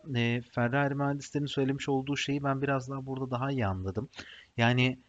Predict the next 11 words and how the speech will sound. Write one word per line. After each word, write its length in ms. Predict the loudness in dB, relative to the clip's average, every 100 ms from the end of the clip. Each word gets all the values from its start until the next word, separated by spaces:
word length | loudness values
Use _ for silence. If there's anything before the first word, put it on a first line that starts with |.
| _ -4
e, 280 | 0 0 -2 -8 _ _
bize 300 | -8 -2 0
bir 60 | 2
avantaj 440 | 2 2 2 -2
sağlayabilir 720 | -2 0 0 0 -2 -2 -2
derken 300 | -2 -4 -2
aslında 240 | -2 -4 -8
şunu 200 | -8 -4
kastettiler. 640 | -4 -2 -4 -4 -4 -4 -6 -20 _ -10
Pistin 460 | -8 -4 -6 -6 _ -12
çok 160 | -10